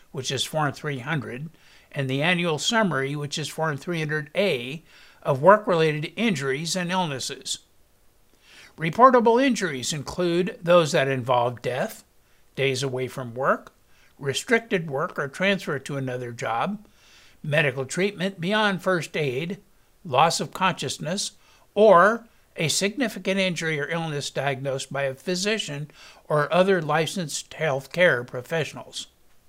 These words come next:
If a work-related covid nineteen case meets one of these criteria, then covered employers in California must record the case on their three hundred, three hundred A,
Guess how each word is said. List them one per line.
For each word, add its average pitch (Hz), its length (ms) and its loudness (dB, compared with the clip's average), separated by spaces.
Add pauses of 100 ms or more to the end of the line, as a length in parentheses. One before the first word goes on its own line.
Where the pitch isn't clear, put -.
(960)
If 131 160 -6
a 147 120 0
work-related 202 720 4
covid 202 400 4
nineteen 190 500 -2
case 185 380 -4
meets 160 300 -6
one 156 180 -4
of 156 80 -4
these 156 200 -6
criteria, 151 720 -2 (440)
then 180 200 2
covered 214 340 2
employers 196 580 0
in 165 100 -8
California 180 600 0
must 170 720 -2 (400)
record 151 420 0
the 185 60 -4
case 175 380 -4
on 143 160 -4
their 135 140 -6
three 170 280 -6
hundred, 185 300 -4
three 185 220 -4
hundred 190 280 -4
A, 147 380 -6